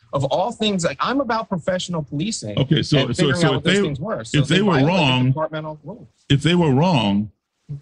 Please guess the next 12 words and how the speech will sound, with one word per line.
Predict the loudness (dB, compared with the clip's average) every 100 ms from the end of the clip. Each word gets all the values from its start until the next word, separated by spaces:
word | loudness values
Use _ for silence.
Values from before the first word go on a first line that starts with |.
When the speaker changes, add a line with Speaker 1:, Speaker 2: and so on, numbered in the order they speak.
| _
Speaker 2:
uh, | -2 0 2 2 0 -2 -4
eh, | -2 -4 _
then, | -6 -2 -2 -2
then | -2
how | 0 0
come, | 2 2 4
uh, | 2 0
they, | 0 0 -2
they, | -2 -2
they | -4 -4
got | -4 -4
off? | -4